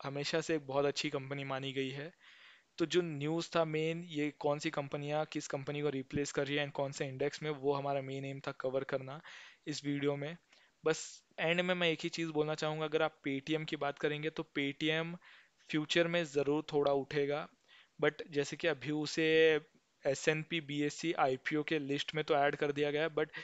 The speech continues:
Paytm में थोड़ा और डाउनफॉल देखने, देखने मिल सकता है हमें, because Paytm अभी आप देखेंगे तो पेमेंट बैंक है एक, यह स्मॉल फाइनेंस बैंक की, इसके लाइसेंस के लिए वेट किया जा रहा है। जब तक ये लाइसेंस इसे मिल नहीं जाता तब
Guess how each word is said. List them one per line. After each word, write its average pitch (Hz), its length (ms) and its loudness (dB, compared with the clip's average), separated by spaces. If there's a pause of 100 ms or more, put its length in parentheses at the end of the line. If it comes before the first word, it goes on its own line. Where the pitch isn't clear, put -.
(300)
Paytm 151 260 -2
में 165 140 -2 (160)
थोड़ा 160 180 6
और 156 200 6
डाउनफॉल 139 460 0
देखने, 135 400 -4 (220)
देखने 139 320 -2
मिल 139 180 -2
सकता 147 320 -2
है 139 60 0
हमें, 143 220 -6 (480)
because 170 380 8 (280)
Paytm 160 360 2
अभी 160 160 2
आप 160 140 4
देखेंगे 160 380 -2
तो 170 120 -8 (120)
पेमेंट 151 400 2
बैंक 135 280 2
है 139 180 -2
एक, 185 120 -4 (340)
यह 165 120 4
स्मॉल 151 440 2
फाइनेंस 147 340 -2
बैंक 143 240 0
की, 175 100 -4
इसके 170 220 -4
लाइसेंस 139 540 -2
के 165 100 -4
लिए 156 100 2
वेट 131 240 -2
किया 135 160 0
जा 131 100 -2
रहा 131 80 -2
है। 135 60 -4
जब 139 240 -2
तक 165 160 2
ये 170 120 2
लाइसेंस 143 400 -2
इसे 151 200 -6
मिल 147 220 -2
नहीं 160 120 0
जाता 151 300 2 (380)
तब 127 100 -4